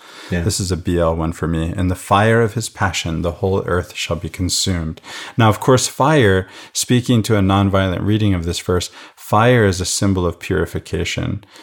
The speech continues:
Speaker 2: right? To see God, which is his promise to all of us, we have to be purified.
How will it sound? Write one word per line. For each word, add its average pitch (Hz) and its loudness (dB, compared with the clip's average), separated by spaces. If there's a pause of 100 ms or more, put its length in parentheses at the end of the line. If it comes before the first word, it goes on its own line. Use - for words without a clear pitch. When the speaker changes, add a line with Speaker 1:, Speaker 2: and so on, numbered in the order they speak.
(160)
Speaker 2:
right? 92 -2
To - -4
see 143 0
God, 95 0
which 85 -4
is - -4
his 98 -2
promise 95 0
to - -6
all 90 -2
of 80 -4
us, 82 -4 (420)
we 104 0
have 92 0
to - -8
be 80 -2
purified. - -4